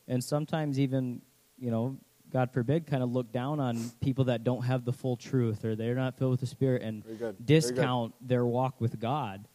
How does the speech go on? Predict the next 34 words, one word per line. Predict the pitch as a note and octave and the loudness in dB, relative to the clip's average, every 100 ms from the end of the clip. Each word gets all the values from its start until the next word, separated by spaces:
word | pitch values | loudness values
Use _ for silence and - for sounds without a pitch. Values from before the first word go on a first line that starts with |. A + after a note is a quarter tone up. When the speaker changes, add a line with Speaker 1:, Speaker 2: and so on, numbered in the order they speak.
| _ | _
Speaker 2:
Very | A2+ | -14
good. | A2+ A2+ | -2 4
Speaker 1:
But | C3 | 6
we | C#3 E3 | 6 4
see | - C#3 | 2 -2
here | A#2+ F#3 G3+ B2+ | 0 2 2 4
that | A#2 A2+ G#2+ G#2 - _ _ - | 4 2 0 -4 -12 _ _ -2
this | D#3 G#3 | 0 0
man, | D3 B2+ A#2 G2 _ _ _ _ _ _ | 0 0 -2 -8 _ _ _ _ _ _
quite | C3+ A#2 | -2 2
frankly, | D3 C#3+ | 0 0
if | C3 | 0
I | |
say | A#2+ - C3+ | 0 0 -2
it | - | -2
for | |
myself, | A#2+ A2 A2 D#3 A3+ C3 - - | -4 -4 0 0 0 -2 -8 -8
probably | - D#3+ D#3+ | -2 2 2
closer | - E3 D3+ D3 | 2 2 2 0
to | |
God | C#3 E3+ E3 | 0 2 4
than | E3 | 2
I | A#3+ A#3+ | 2 0
am, | A#2 F#2+ F#2+ _ _ - | -2 -4 -10 _ _ -12
you | C3 C3 | -2 2
know, | C3 C#3+ | 2 2
in, | C#3 C#3 | 0 -2
in | C3+ C#3 | -2 2
that | D3 D3 | 0 0
season | - D#3+ D3+ | -2 0 0
of | D3+ | 0
his | D#3 D#3+ | 0 0
life. | A3 C4 E2+ - _ _ _ _ - | -4 -6 -10 -16 _ _ _ _ -2
Um, | D3+ C#3+ C3 B2 A#2 | 2 4 4 0 -4